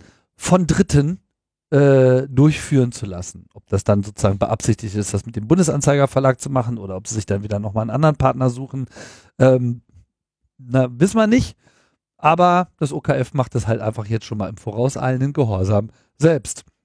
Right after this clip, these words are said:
Was ich für eine tolle Aktion halte, offene Gesetze punkt de, dort könnt ihr euch also R-S-S-Feeds zum Beispiel abonnieren und überhaupt alles, äh, suchen, nachschlagen, Gesetzesänderungen,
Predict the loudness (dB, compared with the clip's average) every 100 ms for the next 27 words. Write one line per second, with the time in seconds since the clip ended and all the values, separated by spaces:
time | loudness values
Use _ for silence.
0 | 0 2 2 -2 -2 -2 0 0 2 0
1 | -2 -4 -4 -2 0 0 -2 -10 _ -2
2 | 2 2 2 2 2 -4 _ _ _ -6
3 | -2 0 2 2 2 -2 0 -2 -2 -8
4 | 0 2 4 2 4 0 0 0 2 2
5 | 2 2 0 0 0 2 2 2 0 0
6 | -2 -2 -2 0 0 -2 -6 -4 2 4
7 | 4 0 -4 -2 2 2 2 0 4 4
8 | 2 -6 -6 -2 -2 -2 -4 -2 -2 -4
9 | -8 -12 -18 0 0 2 0 0 -2 -6
10 | -2 -2 -2 -6 -4 -2 -2 -4